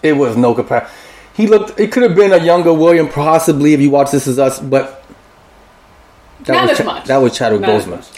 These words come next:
Speaker 1: And I even told them when they came, I said, "Yo, look, the Black Panther." They was like, "Oh, shoot." And they, they gave him a nod. And he was very polite.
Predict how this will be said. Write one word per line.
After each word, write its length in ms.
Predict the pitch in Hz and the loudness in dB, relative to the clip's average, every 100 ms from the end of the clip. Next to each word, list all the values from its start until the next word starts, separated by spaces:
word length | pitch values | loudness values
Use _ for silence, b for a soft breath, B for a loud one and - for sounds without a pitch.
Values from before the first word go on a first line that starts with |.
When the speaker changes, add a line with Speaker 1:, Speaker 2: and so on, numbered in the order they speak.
| - | -6
Speaker 1:
And 80 | 156 | 0
I 120 | 190 | 4
even 400 | 208 180 175 - - - | 4 4 0 -4 -14 -18
told 360 | - 196 180 156 - | -2 2 4 2 0
them 240 | 160 180 123 98 117 | 0 2 0 -2 -2
when 80 | 123 | -2
they 80 | |
came, 240 | 120 123 113 | 0 -2 -2
I 80 | 113 | -6
said, 160 | 113 | -6
"Yo, 140 | 131 123 | -6 -6
look, 240 | 135 - | -8 -10
the 80 | 117 | -16
Black 280 | - 131 123 | -8 -8 -4
Panther." 300 | 151 139 127 | -4 -4 -4
They 100 | 131 | -6
was 120 | 127 | -6
like, 160 | 123 - | -8 -8
"Oh, 280 | 135 135 | -10 -10
shoot." 300 | 120 151 135 - b b b b - - - - - | -10 -8 -8 -8 b b b b -20 -20 -20 -20 -14
And 160 | - 117 | -4 0
they, 100 | 120 | 2
they 120 | 127 | 0
gave 160 | 127 135 | 0 0
him 80 | 135 | 2
a 40 | 135 | 0
nod. 420 | 151 131 104 - - | 0 -2 -4 -6 -4
And 180 | 175 190 | -2 2
he 100 | 175 | 2
was 160 | 165 139 | 2 2
very 220 | 160 165 | 0 0
polite. 320 | 165 147 | -2 -2